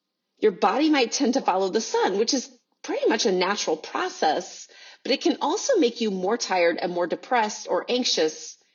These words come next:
if you are sleeping too much. Too much sleep can cause you to be more tired during the day.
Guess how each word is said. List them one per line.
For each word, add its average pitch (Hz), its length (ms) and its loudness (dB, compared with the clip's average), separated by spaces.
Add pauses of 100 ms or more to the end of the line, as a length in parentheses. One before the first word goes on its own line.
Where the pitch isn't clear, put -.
(300)
if 269 180 2
you 254 140 4
are 240 60 6
sleeping 165 360 0
too 143 160 -6
much. - 440 -8 (340)
Too 285 240 2
much 349 220 0
sleep - 580 0
can 185 200 -6
cause 196 460 -2
you 226 120 0
to 214 60 -2
be 190 120 0
more 160 220 0
tired 156 420 -2
during 151 240 -2
the 160 100 -4
day. 202 760 2